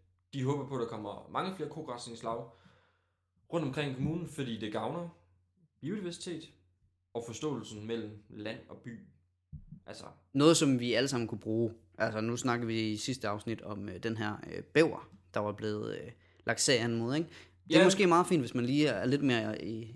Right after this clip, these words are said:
Speaker 2: i
Speaker 1: Hvis man ligesom
Speaker 2: touch
Speaker 1: kan
Speaker 2: med
Speaker 1: sætte sig
Speaker 2: naturen,
Speaker 1: ind i,
Speaker 2: ikke?
Speaker 1: øh, dyrene og naturens,
Speaker 2: Ja.
Speaker 1: øh, sted.
Speaker 2: Ja. Så
Speaker 1: Så
Speaker 2: lad os
Speaker 1: det er jo
Speaker 2: starte med
Speaker 1: bare
Speaker 2: landbruget.
Speaker 1: en, øh, win-win-win situation for, jamen, super godt.
Speaker 2: Det lyder s-, mega spændende.
Speaker 1: Kæmpe thumbs up.
Speaker 2: Ja.
Speaker 1: Det var, det var, det var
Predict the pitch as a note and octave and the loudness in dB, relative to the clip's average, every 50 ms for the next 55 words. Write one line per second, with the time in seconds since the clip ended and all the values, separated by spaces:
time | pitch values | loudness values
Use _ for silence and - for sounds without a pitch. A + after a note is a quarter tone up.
0 | - - B2 A2+ A2 G#2+ G#2 B2 B2+ B2+ - B2+ C3+ C3+ - D3 C3 C3 C3 - | -14 -10 -6 -6 -4 -4 -6 -6 -8 -6 -6 -4 -4 0 2 2 2 4 4 2
1 | - A2 A2 A2 C3 B2+ C3 B2 A#2 A#2+ C3+ D#3+ F3+ - G#2+ G#2+ G#2+ - - C#3+ | 2 2 2 2 2 2 2 2 2 2 2 2 2 0 0 -2 -4 -6 -6 -6
2 | B2+ A2+ G#2+ G#2+ G#2+ G#2+ G#2+ G#2+ - - C#3+ C3 A2+ G#2+ G#2+ G#2 G2 F2+ - - | -6 -6 -6 -6 -8 -8 -10 -10 -10 -8 -8 -6 -6 -6 -6 -4 -4 -4 -4 -8
3 | - A2+ A2+ A#2 B2+ - - _ _ - G#2+ E2+ - - - _ _ _ - - | -10 -10 -10 -10 -10 -12 -16 _ _ -8 -8 -8 -8 -10 -18 _ _ _ -18 -12
4 | - - A#2 A2+ D3+ D#3+ - D3 D3 D3 C#3+ B2 B2 C3+ C#3 C#3 C3+ B2+ A#2+ A#2+ | -6 -2 0 2 4 4 6 6 6 8 8 8 6 6 4 2 0 0 0 -2
5 | B2 B2 B2 A#2+ B2 C#3 D3 D#3 D3+ D3 D3 D3 C#3+ C#3 C#3 D3+ D#3 - - - | -2 -2 -2 -2 -2 -2 -4 -4 -2 -4 -4 -2 -4 -4 -6 -6 -8 -10 -12 -12
6 | C3 B2+ B2 B2 C3+ C3+ - - A#2 A2 G#2+ - - A#2 A#2 A2+ A2 G#2+ F#2+ - | -8 -4 -4 -4 -4 -4 -6 -8 -10 -12 -12 -12 -10 -10 -8 -6 -6 -6 -6 -6
7 | G#2+ A2 A2 G#2+ G#2+ G2+ - - _ _ - - - - C4+ C4 - - - F2+ | -8 -10 -10 -10 -12 -12 -16 -18 _ _ -10 -4 2 4 8 10 10 10 10 8
8 | D#2 - - - - - - - C3+ D#3+ G3+ F3+ - - - D3 D3+ F3+ G#3+ - | 0 -4 -6 -16 -20 -18 -6 0 4 4 6 6 4 2 4 6 6 6 6 4
9 | A2 - A#2 G#2+ - F#2 - - - G#3+ A3 G3 - B2+ G2+ F#2+ - - - - | 2 2 2 0 0 -2 -2 0 2 2 2 2 -2 -4 -6 -6 -8 -10 -10 -12
10 | - _ _ _ _ - - - - - - - - _ _ _ _ _ _ _ | -16 _ _ _ _ -8 -8 -8 -8 -10 -20 -20 -20 _ _ _ _ _ _ _
11 | _ _ _ _ _ _ _ _ - - - _ _ _ _ _ _ _ _ _ | _ _ _ _ _ _ _ _ -20 -20 -20 _ _ _ _ _ _ _ _ _
12 | _ _ _ _ _ - F3 F#3 G#3 A3 F#3+ F#3 F3 E3+ D#3+ D#3 D3+ D3 C#3 - | _ _ _ _ _ 2 4 4 6 8 8 8 8 8 8 6 6 4 4 2
13 | - E3 E3+ F#3 F3+ - F3+ F#3 F#3 | 2 2 2 2 2 4 4 4 2